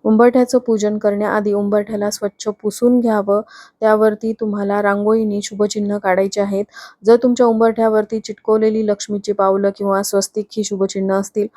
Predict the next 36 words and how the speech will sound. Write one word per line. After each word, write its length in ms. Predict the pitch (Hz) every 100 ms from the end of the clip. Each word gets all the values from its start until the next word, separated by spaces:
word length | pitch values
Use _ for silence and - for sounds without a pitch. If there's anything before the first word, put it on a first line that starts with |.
| - - -
तर 60 |
ती 160 | 214 254
काढण्याची 460 | 233 220 214 214 208
गरज 320 | 202 202 196
नाही, 320 | 196 196 214 - _ -
पण, 200 | 202 202
अ, 300 | 202 202 208 - 190 196
जर 160 | 220
नसतील 480 | 220 233 - 220 196
तर 60 | 196
तुम्ही 220 | 196 202
रांगोळीने 440 | 196 196 208 214
ही 160 | 208 214
शुभचिन्ह 480 | 202 196 196 196 196
काढायचे 440 | 190 185 190 196
आहेत. 300 | 190 190 208 - - _
त्यावरती 360 | 202 208 208 226
हळदी 360 | 196 202 196
कुंकू 280 | 233 262 254
तुम्हाला 360 | 254 220 208 196
अर्पण 300 | 196 196 196
करायचं 440 | 196 190 190 190
आहे. 300 | 185 190 208 - - - -
उंबरठ्याला 480 | 226 247 254 254 240
एखादं 300 | 233 220 220
फूल 340 | - 233 247
अर्पण 320 | 233 214 208
करायचं, 500 | 202 202 202 196 196
धूप 300 | 196 208 240
दीप 340 | 214 220 220 -
ओवाळून 420 | 202 202 226 240
घ्यायचं 360 | 226 190 190 208 - - -
आणि 160 | 196 214
तिथे 220 | 226 - 262
बसून 360 | 233 214 208 202
हात 260 | - 214